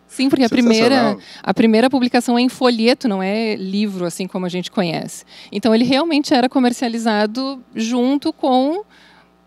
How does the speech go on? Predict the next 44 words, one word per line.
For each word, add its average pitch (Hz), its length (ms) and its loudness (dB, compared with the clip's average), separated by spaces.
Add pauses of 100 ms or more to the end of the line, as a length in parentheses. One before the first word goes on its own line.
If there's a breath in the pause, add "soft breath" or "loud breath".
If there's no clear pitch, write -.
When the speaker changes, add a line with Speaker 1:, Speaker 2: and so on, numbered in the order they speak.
(180)
Speaker 1:
o 220 120 -4
salame, 202 520 0
que 180 60 -4
a 165 60 -6
pessoa 196 240 -2
ia - 40 -4
comprar, 196 340 -2
<laughs> - 40 -4
sei 214 140 -6
lá 285 240 4
o - 20 4
que - 240 2
que - 100 -10
ela 247 140 0
ia 233 120 2
comprar, 240 460 -6 (240 loud breath)
e 233 120 -10
tinha 240 260 -6
ali 240 140 -6
disponível 240 580 -6
também 240 380 -4
esse 247 180 -10
folheto 226 540 -4
do, 233 360 -2
do 226 140 -2
Martim 226 320 0
Fierro. 233 340 0
Então, 175 220 -6
tem 202 160 -2
uma 202 140 -2
circulação 214 720 -2 (320 loud breath)
muito 220 340 -4
grande, 220 300 -4
ele 202 140 -4
tem, 214 340 -6 (460 soft breath)
não 208 80 -6
vou 220 100 -2
lembrar 240 280 0
o 240 100 -2
número 233 340 -2
exato, 214 420 -4
mas 170 320 -8 (360 loud breath)
ele 180 140 -14
tem 196 340 -10